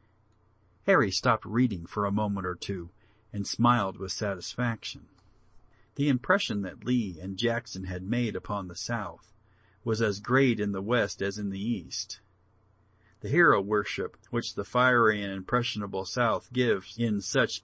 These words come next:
unstinted measure to these two men had begun already. Harry was glad that his father recognized the great Virginians so fully,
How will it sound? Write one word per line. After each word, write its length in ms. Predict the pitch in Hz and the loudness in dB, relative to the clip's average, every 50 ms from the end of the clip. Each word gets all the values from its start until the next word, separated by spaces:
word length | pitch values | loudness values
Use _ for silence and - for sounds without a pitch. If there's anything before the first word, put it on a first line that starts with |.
| _ - | _ -2
unstinted 760 | 131 135 120 107 - - - - 139 127 127 - 110 92 95 | 2 2 2 2 0 -4 -2 0 0 0 0 0 -4 -6 -4
measure 540 | 101 117 123 120 107 95 78 71 92 - - _ _ _ _ _ _ _ _ | -2 0 0 0 0 -2 -8 -10 -12 -14 -18 _ _ _ _ _ _ _ _
to 120 | - 110 101 | -6 -4 -2
these 300 | 104 120 117 110 101 - | 0 0 0 0 -2 -6
two 240 | - - 139 127 110 | -2 2 2 4 4
men 480 | 104 110 123 120 110 92 82 82 - - _ _ | 4 2 2 2 0 -2 -6 -10 -14 -16 _ _
had 180 | _ 113 110 101 | _ -6 -6 -4
begun 380 | 98 104 101 117 123 117 104 90 | -4 -4 -2 -2 -2 -2 -2 -2
already. 460 | 92 98 107 123 113 85 - - - _ _ _ _ _ _ _ _ - _ - _ _ _ _ | -2 -2 -2 -2 -4 -4 -6 -10 -14 _ _ _ _ _ _ _ _ -20 _ -20 _ _ _ _
Harry 320 | 160 156 156 147 131 113 | 2 4 6 6 6 4
was 320 | 104 98 98 98 92 - | 4 0 -2 -2 -4 -8
glad 480 | - - 107 120 127 127 113 95 87 90 92 - _ | -8 -2 2 2 2 4 2 0 -4 -8 -12 -10 _
that 160 | 104 101 101 | -6 -4 -4
his 180 | 98 95 - - | -4 -6 -8 -4
father 340 | - 127 123 120 110 98 | 0 2 2 4 2 0
recognized 920 | 90 98 117 123 120 - 98 92 98 107 98 90 90 82 73 73 - - - | -2 0 -2 -2 -2 -4 -10 -10 -8 -8 -8 -8 -8 -10 -12 -16 -16 -14 -10
the 80 | - 98 | -10 -8
great 320 | 95 113 117 117 107 - | -2 0 0 0 0 -2
Virginians 640 | 98 104 104 98 110 120 123 120 107 92 87 - - | -4 -4 -4 0 2 4 4 4 2 0 -6 -8 -4
so 220 | - 160 156 123 | 0 2 2 2
fully, 580 | - - - - 147 143 123 101 87 78 90 | 0 -4 -4 0 0 2 2 0 -2 -4 -8